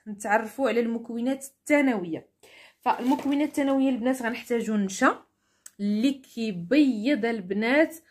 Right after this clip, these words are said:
وكيخلي لك لو كور ديالك صافي حليب. هنا البنات عندي هاد النوعيه ديال النشا، آه، اللي الثمن ديالها تقريبا سبعة ديال الدراهم،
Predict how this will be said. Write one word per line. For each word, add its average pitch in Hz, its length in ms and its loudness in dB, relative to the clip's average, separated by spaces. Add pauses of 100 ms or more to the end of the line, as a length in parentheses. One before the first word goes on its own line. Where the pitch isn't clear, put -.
(400)
وكيخلي 269 600 2
لك 254 180 -2
لو 240 160 0
كور 233 200 -2
ديالك 220 720 0
صافي 247 500 0
حليب. 233 540 0 (380)
هنا 262 120 4
البنات 262 360 2
عندي 240 240 0
هاد 262 60 4
النوعيه 233 440 0
ديال 247 220 2
النشا، 226 460 2 (360)
آه، 233 240 0
اللي 247 100 4
الثمن 277 340 2
ديالها 233 240 4
تقريبا 240 440 0
سبعة 208 300 -2
ديال 254 240 0
الدراهم، 202 460 -2